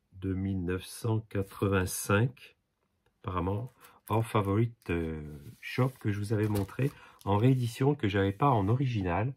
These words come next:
Et là, donc, euh, vous voyez, vraiment très bon état de, des pochettes, vraiment formidable.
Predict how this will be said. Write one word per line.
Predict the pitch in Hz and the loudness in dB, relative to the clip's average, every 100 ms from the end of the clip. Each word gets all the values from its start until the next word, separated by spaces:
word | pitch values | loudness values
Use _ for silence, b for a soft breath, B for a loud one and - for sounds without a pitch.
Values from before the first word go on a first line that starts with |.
| B B B B B - | B B B B B -6
Et | 95 87 | -2 0
là, | 98 113 110 | 0 0 -2
donc, | 90 95 98 92 87 | -4 -4 -4 -6 -6
euh, | |
vous | 78 | -4
voyez, | 80 85 85 | -4 -4 -4
vraiment | 78 87 90 - | -6 -8 -12 -10
très | 95 | -10
bon | 85 82 | -8 -6
état | 80 - 87 92 | -8 -6 -8 -8
de, | 80 80 113 _ _ _ _ _ _ _ _ _ - - - | -10 -12 -14 _ _ _ _ _ _ _ _ _ -20 -20 -12
des | 80 | -10
pochettes, | - 80 - 90 - - | -8 -8 -8 -10 -12 -16
vraiment | 78 92 120 - - | -12 -12 -12 -10 -2
formidable. | 76 - 80 92 - | -2 -2 -4 -6 -8